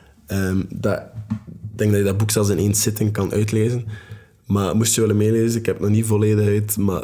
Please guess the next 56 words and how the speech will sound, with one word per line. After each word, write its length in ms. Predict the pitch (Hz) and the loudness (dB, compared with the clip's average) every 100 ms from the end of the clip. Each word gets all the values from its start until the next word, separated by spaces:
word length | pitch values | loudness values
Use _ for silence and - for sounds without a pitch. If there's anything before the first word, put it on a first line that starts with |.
| - | -6
ja, 160 | 87 69 | -6 -4
het 120 | - | -2
gaat 100 | 101 | -2
niet 80 | 101 | 0
meer 100 | 90 | 0
lang 200 | 95 92 | 0 -2
duren. 280 | 98 110 107 - - - - _ _ _ _ _ _ - - - | -2 -4 -6 -16 -20 -20 -20 _ _ _ _ _ _ -20 -16 -2
Daar 260 | 110 107 | 0 2
gaat 140 | 101 95 | 2 0
het 140 | 95 | 0
volgende 320 | - 98 98 | 0 0 2
week 180 | 104 110 | 0 0
over 180 | 117 113 | 0 2
gaan, 460 | 104 110 113 107 - - | 2 2 -2 -6 -16 -6
over 360 | 95 90 90 98 | -4 -2 -4 -4
Steal 480 | - - 104 98 - | -8 -2 -2 -2 -2
Like 280 | 95 90 | -4 -2
an 100 | 95 | -2
Artist 280 | 101 107 107 | 0 0 -2
van 120 | 101 | -4
Austin 240 | 98 101 98 | -4 -4 -6
Kleon. 440 | - 101 107 101 | -4 -2 0 -2
Ehm, 320 | 90 92 90 | -4 -4 -4
die 140 | - 95 | -4 -4
heeft 140 | 90 | -2
nog 160 | 104 110 | 0 2
een, 200 | 104 107 | 2 0
eh, 400 | - 92 95 90 - - - - | -2 -2 -2 -2 -6 -16 -14 -4
een 160 | 98 | -2
boekje, 480 | 98 113 - 120 - - _ _ - | -2 -4 -2 -4 -4 -12 _ _ -8
Show 320 | - 101 101 | -4 0 0
Your 160 | 95 | 0
Work, 280 | 95 113 113 | 0 -2 -4
wat 140 | - - | -4 -2
ook 180 | 95 | -2
wel 140 | 107 104 | -2 0
heel 200 | 101 98 | 0 0
goed 280 | - 104 113 | -2 -2 -2
is, 220 | - - | -6 -10
dat 120 | 90 | -10
ik 60 | - | -8
misschien 320 | 98 - 95 | -8 -6 -6
ooit 260 | 95 101 - | -4 -4 -6
ook 160 | 101 | -2
nog 120 | 107 | 0
een 80 | 101 | 0
review 300 | 98 92 104 | 0 0 0
over 200 | 101 104 | 0 0
doe. 160 | 104 107 | 0 -2
Maar 140 | 95 | -2
volgende 280 | 101 107 98 | 0 2 2
week 200 | 98 107 | 0 -2
gaat 180 | 92 87 | -4 -4
het 40 | |
over, 300 | 95 95 | -4 -2
eh, 60 | 85 | -2